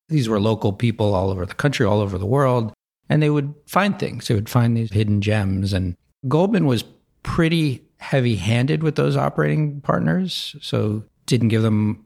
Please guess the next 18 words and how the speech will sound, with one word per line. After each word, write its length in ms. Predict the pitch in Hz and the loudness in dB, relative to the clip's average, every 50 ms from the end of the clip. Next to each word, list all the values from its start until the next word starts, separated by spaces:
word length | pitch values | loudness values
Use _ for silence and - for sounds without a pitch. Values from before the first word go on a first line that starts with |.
| _ - | _ -6
a 60 | - 113 | -2 0
lot 220 | 104 107 107 104 | 2 2 2 2
of 60 | 98 | 2
rope. 260 | 98 101 101 98 - - - _ _ _ _ - | 2 0 0 -2 -4 -8 -20 _ _ _ _ 0
I 80 | - 113 | 0 2
thought 240 | - 135 120 104 - - | 2 2 2 0 0 0
instead 300 | 131 110 - - 131 120 | -2 0 0 0 0 0
of 80 | 110 | 0
thinking 360 | - - 139 131 117 120 120 110 | 0 2 2 2 4 4 4 2
of 100 | 107 101 | 2 2
that 200 | 107 104 110 107 | 2 0 0 0
network 540 | 104 101 98 95 95 92 92 - - - - - | 0 2 2 2 2 0 -2 -6 -10 -8 -2 0
as 320 | 107 95 95 95 101 - _ _ - | 0 2 0 -2 -4 -6 _ _ 0
operators 600 | 120 113 - - 123 107 101 101 101 98 92 - | 0 0 0 2 2 2 2 2 0 0 0 0
who 80 | - | 0
need 220 | 110 101 101 90 - | 0 0 0 0 -2
tremendous 560 | - - 98 92 90 95 98 95 95 90 - | -2 0 0 2 2 2 2 2 0 0 0
oversight 680 | 98 92 95 104 - - 123 139 156 165 156 - _ | 0 0 0 0 0 0 0 0 0 -2 -4 -8 _